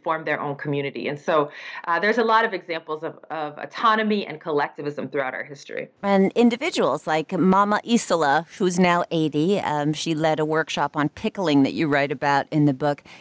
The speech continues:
Speaker 2: Is it, is it hard to find people with institutional knowledge like her now?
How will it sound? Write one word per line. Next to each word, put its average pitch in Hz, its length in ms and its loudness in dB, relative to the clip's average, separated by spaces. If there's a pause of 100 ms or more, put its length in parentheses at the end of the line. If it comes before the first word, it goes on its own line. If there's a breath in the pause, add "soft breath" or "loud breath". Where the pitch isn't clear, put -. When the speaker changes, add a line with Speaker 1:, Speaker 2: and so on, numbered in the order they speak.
(160 loud breath)
Speaker 2:
Is 277 100 2
it, 311 120 0
is 269 100 2
it 254 80 0
hard 226 320 0
to 220 60 -6
find 202 260 -2
people 202 300 -4
with 190 260 2
institutional 190 800 -4
knowledge 185 380 -2
like 180 320 -6
her 220 180 -8
now? 214 320 -4